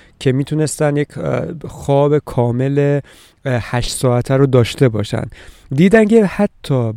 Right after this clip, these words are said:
بعد یک شب خواب چهار ساعته، یعنی مثلاً توی زندگی روتین ما تو سه شب بخوابی، هفت صبح پاشی، حالا چه دانشگاه چه کار و غیره که بخوای بری، هفتاد درصد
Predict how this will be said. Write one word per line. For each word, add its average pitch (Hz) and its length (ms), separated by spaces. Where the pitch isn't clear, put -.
بعد 151 380
یک 165 320
شب 123 320
خواب 131 320
چهار 123 320
ساعته، 147 720
یعنی 127 180
مثلاً 139 320
توی 135 260
زندگی 123 440
روتین 120 380
ما 143 380
تو 160 420
سه 170 320
شب 160 320
بخوابی، 160 340
هفت 139 280
صبح 135 220
پاشی، 120 360
حالا 120 280
چه 127 140
دانشگاه 117 460
چه - 160
کار 120 260
و 113 80
غیره 101 360
که 120 80
بخوای 113 280
بری، 123 380
هفتاد - 640
درصد 175 640